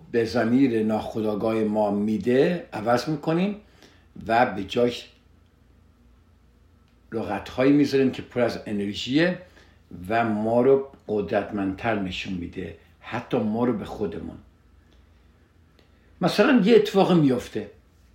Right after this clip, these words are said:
شما میگی: «این هم مسئله شده.» Oh my God. «این هم مسئله شده» عبارت منفی و یأس آوری نیست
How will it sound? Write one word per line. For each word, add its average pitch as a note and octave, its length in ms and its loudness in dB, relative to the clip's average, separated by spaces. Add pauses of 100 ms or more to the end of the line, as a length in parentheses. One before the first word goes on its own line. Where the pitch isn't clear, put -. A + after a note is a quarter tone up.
(720)
شما F#3+ 320 2
میگی: G#3+ 280 0
«این B3 180 6
هم G3+ 200 8
مسئله D3 520 4
شده.» A#2 360 -2
Oh D3+ 140 2
my A#2 340 0
God. D3+ 340 4 (2250)
«این G#3 140 8
هم G3 180 8
مسئله F3 420 4
شده» A#3 500 2 (420)
عبارت F3 460 6
منفی F3 640 4
و G3+ 60 8
یأس C#3+ 360 4
آوری B2 520 4
نیست C#3+ 500 2